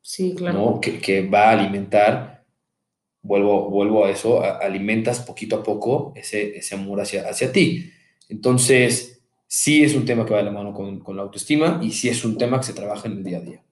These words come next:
Speaker 1: Sí, y yo creo que como alguna, o sea, algunos tips que yo podría dar como para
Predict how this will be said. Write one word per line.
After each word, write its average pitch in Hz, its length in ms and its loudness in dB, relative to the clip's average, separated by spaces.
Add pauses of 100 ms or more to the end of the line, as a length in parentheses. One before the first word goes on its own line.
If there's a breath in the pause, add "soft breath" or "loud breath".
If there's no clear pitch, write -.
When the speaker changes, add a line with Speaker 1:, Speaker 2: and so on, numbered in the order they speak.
(100)
Speaker 1:
Sí, - 760 -6
y 233 100 0
yo 294 140 4
creo 311 160 6
que 254 220 6 (220)
como 214 960 4
alguna, 254 680 2
o - 40 -14
sea, 226 120 -4
algunos 254 420 0
tips 247 300 0
que 233 140 2
yo 233 160 2
podría 214 340 0
dar 208 220 0
como 196 280 -2
para 170 520 -2